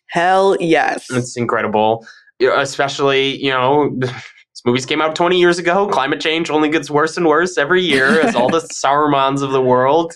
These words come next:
Speaker 2: continue to pull the earth apart and turn all trees into lumber and, and wood for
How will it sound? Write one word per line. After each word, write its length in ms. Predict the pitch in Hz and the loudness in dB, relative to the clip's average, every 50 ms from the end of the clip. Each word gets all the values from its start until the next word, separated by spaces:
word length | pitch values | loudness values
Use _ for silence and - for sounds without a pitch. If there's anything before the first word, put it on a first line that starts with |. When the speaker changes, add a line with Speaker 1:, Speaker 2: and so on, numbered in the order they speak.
| - | -4
Speaker 2:
continue 600 | - 135 131 127 131 127 127 131 139 139 143 143 139 | -4 -2 -2 -2 -2 -2 0 0 2 2 2 0 -2
to 440 | 139 135 135 131 131 135 139 135 135 - - - - - - _ _ - | -4 -2 0 2 4 4 4 2 -2 -8 -18 -20 -20 -20 -20 _ _ -4
pull 220 | - - 143 139 143 | -2 0 0 0 0
the 120 | 143 - 127 | -2 0 0
earth 260 | 127 123 127 127 151 | 2 2 2 0 -2
apart 640 | 156 - - - 120 120 120 123 147 160 156 - - | -6 -4 -4 -2 0 0 2 2 0 0 -2 -4 -2
and 320 | 123 117 117 113 113 110 110 - - _ _ _ _ - | -2 0 0 -2 -2 -4 -6 -12 -18 _ _ _ _ -8
turn 300 | - 135 131 135 135 139 | -6 -2 -2 0 0 0
all 140 | 131 127 123 | 0 0 -2
trees 640 | 123 - - 139 127 120 120 123 127 135 135 131 131 | -4 -4 -2 0 0 0 0 0 0 -2 -4 -4 -2
into 680 | 123 123 123 120 - 123 123 123 123 120 120 120 120 120 123 | -2 -2 -2 -2 -2 -2 0 2 2 4 2 2 2 0 2
lumber 720 | 127 123 120 120 120 120 120 123 120 120 127 131 135 135 | 2 2 2 2 0 0 0 2 2 2 4 4 4 2
and, 300 | 131 120 117 117 113 110 - | 2 0 0 -2 -6 -4 -4
and 200 | 92 110 120 120 | -2 -2 -2 -4
wood 480 | 120 120 120 123 120 120 120 120 120 - | -4 -2 2 2 4 4 2 2 -2 -6
for 480 | - - - 120 117 113 113 113 113 | -8 -4 -2 0 0 2 0 0 -2